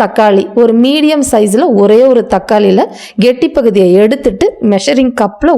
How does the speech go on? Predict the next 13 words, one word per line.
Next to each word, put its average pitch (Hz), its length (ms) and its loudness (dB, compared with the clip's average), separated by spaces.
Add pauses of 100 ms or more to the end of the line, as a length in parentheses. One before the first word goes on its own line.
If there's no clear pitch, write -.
ஒரு 202 240 2
கப் 202 200 -2
அளவுக்கு 180 340 -2
சேர்த்துருக்குறேன். 185 640 -6 (1500)
இப்ப - 120 0 (140)
இதுலயே 311 320 0 (160)
புளியும் 247 440 2
சேர்த்துக்க 190 300 -2 (100)
போறோம். 190 260 -4
புளி 269 260 2
பாத்தீங்கன்னா 233 440 0 (480)
ஒரு 247 120 2 (120)
பெரிய 330 280 2